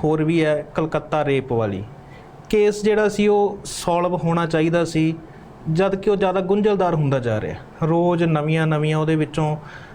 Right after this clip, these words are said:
ਇੱਦਾਂ ਗੁੰਝਲਾਂ ਨਿਕਲਦੀਆਂ ਆ ਰਹੀਆਂ ਨੇ। ਕਹਿੰਦੇ ਕਿ ਇਕੱਲਾ ਰੇਪ ਨਾਲ ਜੁੜਿਆ ਹੋਇਆ ਮਾਮਲਾ ਹੀ ਨਹੀਂ ਹੈ, ਹੋਰ ਪਾਸੇ ਨੂੰ ਵੀ ਜਾ ਰਿਹਾ। ਕੀ ਨਵੀਆਂ ਅਪਡੇਟਸ ਕੀ ਨੇ ਹੁਣ ਉਹਦੇ ਵਿੱਚ?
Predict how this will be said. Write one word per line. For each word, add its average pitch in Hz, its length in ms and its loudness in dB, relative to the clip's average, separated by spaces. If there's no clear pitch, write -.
ਇੱਦਾਂ 160 260 2
ਗੁੰਝਲਾਂ 190 400 2
ਨਿਕਲਦੀਆਂ 165 460 0
ਆ 123 80 0
ਰਹੀਆਂ 110 220 -2
ਨੇ। 104 160 -4
ਕਹਿੰਦੇ 196 240 2
ਕਿ 202 100 0
ਇਕੱਲਾ 180 680 2
ਰੇਪ 156 400 2
ਨਾਲ 165 180 2
ਜੁੜਿਆ 160 240 2
ਹੋਇਆ 160 240 0
ਮਾਮਲਾ 151 340 0
ਹੀ 160 80 2
ਨਹੀਂ 175 140 0
ਹੈ, 196 40 4
ਹੋਰ 190 260 2
ਪਾਸੇ 196 300 -2
ਨੂੰ 180 120 0
ਵੀ 175 60 2
ਜਾ 127 200 0
ਰਿਹਾ। 104 180 -4
ਕੀ 226 200 2
ਨਵੀਆਂ 190 320 4
ਅਪਡੇਟਸ 170 420 0
ਕੀ 170 160 2
ਨੇ 143 140 2
ਹੁਣ 123 160 0
ਉਹਦੇ 117 180 0
ਵਿੱਚ? 110 300 -4